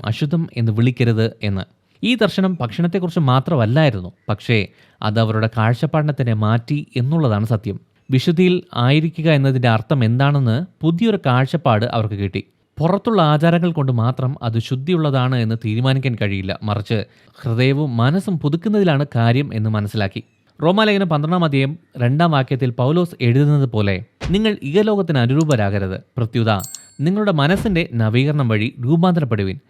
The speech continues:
ക്രിസ്ത്യാനികളെ സംബന്ധിച്ച് പന്നിയിറച്ചി കഴിക്കാനുള്ള സ്വാതന്ത്ര്യം ക്രിസ്തുവിൽ കണക്കാക്കപ്പെടുന്ന വലിയ സ്വാതന്ത്ര്യത്തെയാണ്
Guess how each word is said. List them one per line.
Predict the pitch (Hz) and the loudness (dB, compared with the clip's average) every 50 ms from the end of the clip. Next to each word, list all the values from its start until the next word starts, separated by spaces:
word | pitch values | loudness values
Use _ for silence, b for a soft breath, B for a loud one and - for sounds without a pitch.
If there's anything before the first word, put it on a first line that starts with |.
| b b b b | b b b b
ക്രിസ്ത്യാനികളെ | - 202 - - 247 240 240 240 233 233 | -8 -8 -4 -2 0 0 0 0 0 -2
സംബന്ധിച്ച് | 208 196 165 156 151 135 117 - 110 113 143 - - | 0 0 0 0 0 0 0 0 -2 -4 -4 -2 -2
പന്നിയിറച്ചി | 120 120 147 170 185 180 170 170 175 | 0 0 2 2 2 2 0 -2 -2
കഴിക്കാനുള്ള | 156 139 127 127 143 135 131 131 | -2 -2 -2 0 -2 -2 -2 -4
സ്വാതന്ത്ര്യം | 117 - 113 110 120 139 151 139 131 113 107 | -4 -2 0 0 0 0 0 -2 0 -2 -2
ക്രിസ്തുവിൽ | 107 - 131 123 - - 175 165 147 - | -2 -4 -6 -6 -4 -2 -2 -2 -2 -2
കണക്കാക്കപ്പെടുന്ന | 131 117 117 117 143 139 131 135 117 104 101 110 147 180 b b b b b b b b | -2 -4 -2 0 -2 -2 -2 -2 -4 -2 -2 -2 -4 -6 b b b b b b b b
വലിയ | 151 117 117 120 135 180 208 196 | -2 2 2 2 2 2 0 -2
സ്വാതന്ത്ര്യത്തെയാണ് | 190 - 131 117 123 139 170 170 175 175 170 170 165 170 135 107 110 135 | -2 -2 0 2 2 2 2 0 -2 0 -2 -2 -2 -2 -2 -2 -2 -4